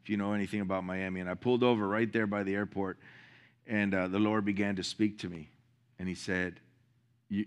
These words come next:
you need to do this this is the last time I'm gonna, 'cause he had been working on me for about a week or so. "This is the last time I'm gonna say it. After this, I leave you alone."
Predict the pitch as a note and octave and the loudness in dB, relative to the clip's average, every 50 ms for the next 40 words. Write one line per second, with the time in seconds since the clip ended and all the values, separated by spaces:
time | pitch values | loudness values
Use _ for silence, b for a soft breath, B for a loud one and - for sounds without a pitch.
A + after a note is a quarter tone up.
0 | - - F#2+ G2+ G#2 A2+ A2 A2 A2+ G#2 G#2 F#2 F#2 A2+ B2 A#2 G#2 G2 F2+ F2 | -4 -4 -2 0 2 4 4 4 4 2 0 2 4 4 4 4 4 0 -2 -4
1 | - - - _ _ _ _ _ _ _ _ - F#2+ A2 G2+ F#2+ - G#2 F#2+ G2 | -8 -12 -16 _ _ _ _ _ _ _ _ -8 -4 -4 -4 -2 -2 0 2 4
2 | G#2 A2 A#2 A2+ - - A2+ G#2+ G#2+ G#2+ G#2+ G#2 A2 G#2 F#2+ - G2 F#2 A2 A#2 | 4 4 4 0 -2 -2 0 2 2 2 0 0 -2 -4 -2 -4 -4 0 2 2
3 | A2+ G2+ F#2 G2+ F#2+ F#2 F#2 - - - - - - - _ _ - - - A2 | 2 2 0 -2 -4 -4 -4 -8 -14 -20 -20 -20 -20 -20 _ _ -20 -8 -2 0
4 | A2+ A#2+ A#2 - G#2+ G#2 F#2+ F#2+ F#2+ F#2 F2 - F#2+ F2+ F2+ F2+ F2 F2+ F#2 F#2+ | 0 0 2 0 0 0 0 -2 -2 -4 -6 -6 -8 -6 -4 -4 -4 -4 -2 0
5 | G#2 A2+ G#2+ - G2+ F#2 - - F2+ E2 E2 - b b b b b b b b | 0 0 -2 -2 -6 -10 -10 -10 -10 -12 -14 -16 b b b b b b b b
6 | b b G#2 G2+ G2+ G#2+ G#2+ G2 F#2+ G#2 A2+ A#2+ A#2 - - A#2+ A2+ A2+ A2 G#2 | b b -6 -4 -2 -2 0 2 4 4 4 4 2 0 -4 -2 -2 -2 -2 -2
7 | A2 G#2+ G#2+ G2 - - G2+ F#2 F2 E2+ E2+ - _ _ _ - F2+ F#2 - G2 | -2 -4 -4 -4 -6 -4 -4 -4 -4 -6 -8 -12 _ _ _ -4 -4 -4 -4 -4
8 | F#2 G2+ B2 C3+ C3+ - - - F2+ F2+ F#2 G2+ G2+ F#2 G2 G#2 G#2 F#2 F2+ F2+ | -2 0 0 0 -2 -4 -6 -2 -2 0 0 0 -2 -2 -2 -2 -2 -2 -2 -4
9 | F2 E2 D#2+ D#2 D2 | -4 -6 -6 -10 -12